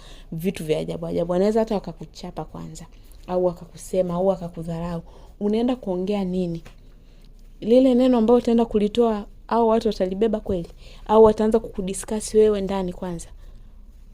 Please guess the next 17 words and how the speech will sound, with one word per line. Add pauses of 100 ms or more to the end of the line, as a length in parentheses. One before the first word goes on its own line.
(140)
Kwa
hiyo
tubadilike
wapendwa. (520)
Hiyo
statement
ya
Mungu
anaangalia
moyo. (420)
Ji-,
tujirekebishe,
ndio
Mungu
anaangalia
moyo,
lakini